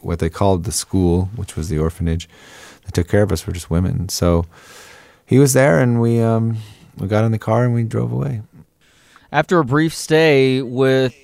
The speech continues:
Speaker 2: Grandpa Frank and his wife, your grandparents in San Jose, your mom moved y'all to an apartment in Oakland and then a house in Berkeley.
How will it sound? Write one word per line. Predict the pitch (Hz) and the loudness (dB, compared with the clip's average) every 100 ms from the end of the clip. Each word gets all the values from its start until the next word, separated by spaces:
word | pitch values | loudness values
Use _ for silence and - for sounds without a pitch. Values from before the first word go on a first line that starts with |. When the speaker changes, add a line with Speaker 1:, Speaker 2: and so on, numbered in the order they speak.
| - | -14
Speaker 2:
Grandpa | 117 139 135 135 120 | -2 0 2 4 2
Frank | - 131 123 135 147 - - | 2 0 2 2 -2 -8 -4
and | 123 123 120 117 113 | 0 2 2 2 0
his | - 117 95 | -2 -4 -2
wife, | 101 123 139 | -2 -2 -2
your | |
grandparents | 117 135 156 135 117 117 | -2 0 0 0 0 0
in | 120 | -4
San | 113 135 123 | -2 0 2
Jose, | 117 104 131 135 123 | 0 2 2 4 2
your | 113 123 | 0 0
mom | 135 151 135 | 2 2 0
moved | 139 143 | 0 0
y'all | 135 123 | 2 2
to | - 131 | 2 -2
an | |
apartment | 117 - 135 131 117 | -2 0 -2 0 0
in | |
Oakland | 117 147 - 123 | 0 0 0 -2
and | 120 120 | -2 -2
then | 135 | -2
a | 117 | 0
house | 123 160 - | 0 0 -2
in | 127 | -6
Berkeley. | 101 135 156 131 120 113 | -2 -2 -2 -2 -2 -4